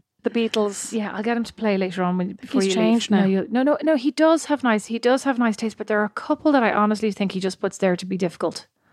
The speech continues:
Speaker 2: There are a couple that you can, he knows that it's grating because, especially 'cause, I mean, it's not,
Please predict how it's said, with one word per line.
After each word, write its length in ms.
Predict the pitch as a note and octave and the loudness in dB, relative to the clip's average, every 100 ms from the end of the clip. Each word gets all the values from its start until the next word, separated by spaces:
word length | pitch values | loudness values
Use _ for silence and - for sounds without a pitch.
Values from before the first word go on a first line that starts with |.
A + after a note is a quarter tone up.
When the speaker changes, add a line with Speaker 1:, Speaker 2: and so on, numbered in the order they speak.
| _ _ - | _ _ -8
Speaker 2:
There 520 | - - F#2 F#3+ G#3+ | -4 -4 -2 -4 -2
are 60 | |
a 40 | G#3 | -4
couple 300 | - A3 A3+ | -4 -2 2
that 280 | A3+ A3+ A3+ | 2 2 0
you 80 | G3 | 0
can, 140 | A3+ | -2
he 280 | - - B3 | -2 -4 0
knows 460 | A3+ A3+ A#3 B3 G#3+ | 4 4 4 2 -2
that 100 | G3+ | -6
it's 140 | - | -6
grating 560 | - G#3+ G3+ F#3 F3+ G3 | -2 0 0 -2 -6 -6
because, 240 | G3+ G#3 | -6 -8
especially 320 | - C#4+ C#4 | -2 -2 0
'cause, 140 | C#4+ A3 - | -4 -4 -4
I 40 | |
mean, 120 | B3+ C#4 | -2 0
it's 160 | - | 0
not, 300 | C4 C4 C#4 | 0 2 0